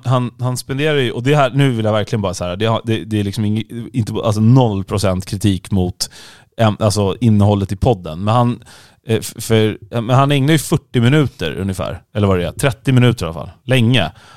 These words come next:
åt att gå igenom de här första omgångarna. Och det är så jävla många såna här, "om det där bara", eller "det här bara", eller "det där bara".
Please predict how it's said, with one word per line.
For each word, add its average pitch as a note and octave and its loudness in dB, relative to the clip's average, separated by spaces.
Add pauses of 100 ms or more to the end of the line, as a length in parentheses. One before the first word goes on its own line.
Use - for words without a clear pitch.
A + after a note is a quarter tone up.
(100)
åt A#2 0 (100)
att G2+ 2 (360)
gå B2+ 4
igenom A2 2 (460)
de G#2 0
här F#2 0
första - -2
omgångarna. A2+ 2 (1400)
Och A#2 -2
det B2 4
är A#2+ 4
så C3+ 0
jävla B2 2
många A#2+ 0
såna A#2 -4
här, F#2 -2
"om C#3 -4
det A#2+ -2
där A#2+ 2
bara", E2+ -4
eller A#2 0
"det A2+ 2
här A#2+ -2
bara", D#2+ -8
eller A#2+ -2
"det A#2 2
där A#2+ 4
bara". E2 -4